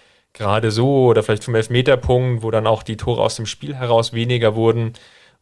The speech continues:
Und deswegen dann in der Summe nur Note zwei, einfach weil er auch dazu beigetragen hat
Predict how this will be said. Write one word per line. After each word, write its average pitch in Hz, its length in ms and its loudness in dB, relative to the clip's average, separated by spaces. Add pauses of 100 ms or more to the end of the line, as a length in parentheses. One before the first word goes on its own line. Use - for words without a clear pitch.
Und 110 520 -2 (140)
deswegen 113 540 -4
dann 110 160 2
in 110 120 -2
der 107 100 4
Summe 117 260 0
nur 113 200 -6
Note 110 360 -16
zwei, 113 600 -2
einfach 110 640 -2
weil 107 520 0 (100)
er 113 240 -4
auch 117 160 2
dazu 113 260 -6
beigetragen 117 560 -2
hat 113 200 -4